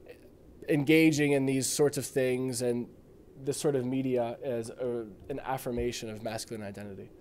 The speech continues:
And this is a way that we, uh, that, that young men can, can reaffirm that. Okay, so let's look at some examples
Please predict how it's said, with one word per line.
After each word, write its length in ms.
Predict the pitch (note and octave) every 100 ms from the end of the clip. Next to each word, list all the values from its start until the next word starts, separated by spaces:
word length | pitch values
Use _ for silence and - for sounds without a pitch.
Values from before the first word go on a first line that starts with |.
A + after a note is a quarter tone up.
| - - - -
And 120 | A#2+
this 120 | A#2
is 120 | B2+ A#2+
a 40 |
way 220 | A2+ A#2
that 180 | A2 D#2+
we, 220 | A2 A2
uh, 180 | F#2 G2+ F2
that, 140 | A#2 - - - - B2+
that 100 | A2
young 280 | A#2+ A#2+ A#2
men 520 | A#2 B2 B2 A2+ G#2
can, 280 | - A2 A2 - - - - - - - - - - - -
can 160 | C#3
reaffirm 420 | B2+ B2 - A#2 G#2
that. 180 | G2+ - - - - - - - - - - - - - - - - -
Okay, 260 | F#3 D#3+ A#2+ - -
so 120 | -
let's 140 | G#3+ A3
look 120 | G#3
at 60 |
some 140 | G3 E3
examples 580 | C3+ C#3+ A#2 F#2+ -